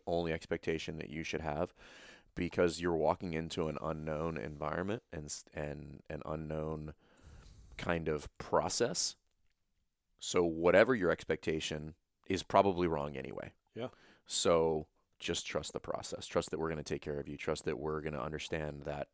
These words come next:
Speaker 1: this is a, this is a long process. And that's what Kerry was actually, and Kerry's been on the podcast, uh, that's what Kerry's explaining to Greg is,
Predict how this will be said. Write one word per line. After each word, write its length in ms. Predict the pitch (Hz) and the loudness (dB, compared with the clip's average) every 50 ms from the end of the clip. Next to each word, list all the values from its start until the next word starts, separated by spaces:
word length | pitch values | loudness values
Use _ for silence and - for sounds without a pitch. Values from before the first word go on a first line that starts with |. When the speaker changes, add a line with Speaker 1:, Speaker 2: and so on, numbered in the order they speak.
| 76 | -14
Speaker 1:
this 240 | 78 80 76 - - | -8 -6 -2 -2 -2
is 240 | 76 76 73 71 71 - | -2 -4 -6 -8 -6 -6
a, 120 | - 76 71 - _ | -6 -6 -6 -8 _
this 200 | 78 - 76 - | -8 -6 -4 -4
is 140 | 85 78 71 | -4 -2 0
a 80 | 80 73 | -2 -2
long 760 | 71 71 73 76 76 73 78 80 82 82 85 87 87 82 78 | -2 -4 -4 -2 -2 0 0 0 0 0 0 -2 -4 -6 -4
process. 540 | - 85 76 73 85 - - 110 117 - - - - - - - | 0 2 2 2 2 2 2 0 0 0 -4 -12 -16 -16 -2 4
And 80 | 101 | 4
that's 140 | 98 101 - | 4 6 6
what 120 | 107 - | 4 2
Kerry 320 | - - 104 98 107 104 90 | 4 6 8 8 8 8 6
was 180 | 85 90 80 | 4 4 6
actually, 280 | 92 85 85 - - 80 | 6 6 6 4 0 -2
and 60 | 80 - | 0 2
Kerry's 200 | 98 104 113 - | 2 2 2 2
been 120 | - 85 | 0 -2
on 80 | 78 73 | 0 0
the 80 | 80 | 0
podcast, 320 | 80 80 - 82 82 - - - - - - - - - _ - _ - 104 98 - - | -2 0 0 -2 -2 -2 -4 -10 -16 -20 -20 -20 -20 -20 _ -20 _ -14 -14 -8 -2 0
uh, 180 | 90 82 80 - | 2 2 2 2
that's 160 | - 92 - | 0 -2 -2
what 80 | - 98 | -2 -4
Kerry's 360 | - - 101 95 90 82 - | 2 4 4 4 4 2 0
explaining 360 | 80 85 - - 92 85 80 78 | -4 -6 -2 -2 -2 -2 -2 -4
to 60 | 80 | -6
Greg 300 | 76 85 95 107 104 87 | 0 2 4 4 4 2
is, 180 | 85 80 78 | -2 -8 -8